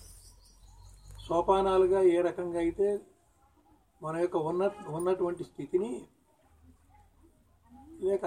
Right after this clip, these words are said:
అజ్ఞాన స్థితిని, విషయాల్లో తిరిగేటువంటి మానసిక స్థితిని క్రమంగా నిర్విషయ స్థితికి తీసుకెళ్తూ ఆత్మ లక్షణాలు అనుభవానికి వచ్చేటువంటి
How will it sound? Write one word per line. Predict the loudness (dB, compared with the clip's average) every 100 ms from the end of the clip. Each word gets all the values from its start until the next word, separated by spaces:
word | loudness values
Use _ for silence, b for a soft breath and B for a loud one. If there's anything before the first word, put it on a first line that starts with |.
| -6
అజ్ఞాన | -4 -2 -2 -4
స్థితిని, | -10 -4 -4 -4 -12 -16 _ _ _ _ _ -20 -20 -20 _ _ _ -20 -20 _ _ -20 -20 -20 _ _ _ _ -12
విషయాల్లో | -10 2 4 8 8 8 6 4 0 _ _ -6
తిరిగేటువంటి | 0 2 2 -2 -4 -4 -4
మానసిక | -4 -4 -4 -4 -6
స్థితిని | -8 -8 -6 -8 -14 -20 _ _ _ _ _ _ _ _ _ _ _ _ _ _ -8
క్రమంగా | -2 0 2 0 2
నిర్విషయ | 2 2 4 2
స్థితికి | 2 -6 -6 -10
తీసుకెళ్తూ | -10 -10 -10 -8 -8 -8 -10 _ _ _ -20 -20 -20 _ _ _ _ _ _ _ _ _ _ _ _ _ _
ఆత్మ | -4 -2 0 0
లక్షణాలు | 0 0 -2 0 0 0
అనుభవానికి | -2 -2 -2 -2 -6
వచ్చేటువంటి | -6 -6 -8 -10 -10